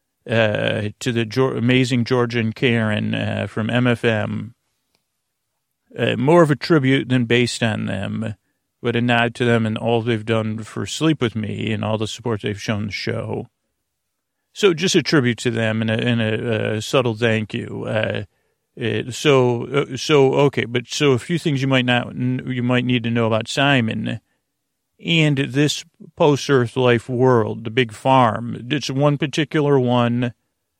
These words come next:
you know, not everybody, uh, again, we, we won't get into, uh, it, it's just one. I mean, I've been exposed to a few different, uh, post-Earth worlds, and they're all pretty sweet.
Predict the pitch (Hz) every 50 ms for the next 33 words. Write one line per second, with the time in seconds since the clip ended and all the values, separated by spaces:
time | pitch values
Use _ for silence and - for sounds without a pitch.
0 | _ _ _ - - 143 147 135 113 113 123 120 123 123 127 131 131 123 120 127
1 | 120 123 123 120 120 117 113 - - 123 139 135 127 131 135 131 139 135 123 147
2 | 131 113 110 120 123 117 117 127 135 135 135 123 - 135 131 131 127 117 117 -
3 | - 120 117 113 113 110 107 107 104 101 104 107 104 _ _ _ _ _ _ _
4 | _ _ - 127 135 - 113 123 110 - - - 143 127 - 139 120 120 123 127
5 | 131 127 131 127 123 123 123 127 - _ _ _ _ _ _ _ _ _ _ _
6 | _ - 117 131 127 131 143 151 160 135 120 - - - 135 139 131 - - 123
7 | 101 - - 151 180 160 113 - - 110 101 - - 117 123 110 104 - 135 120
8 | 117 110 - - 110 101 98 - - 113 110 104 107 107 127 127 - - 117 107
9 | 113 117 117 120 120 120 - - 139 123 120 - - - 135 165 165 117 - -
10 | - -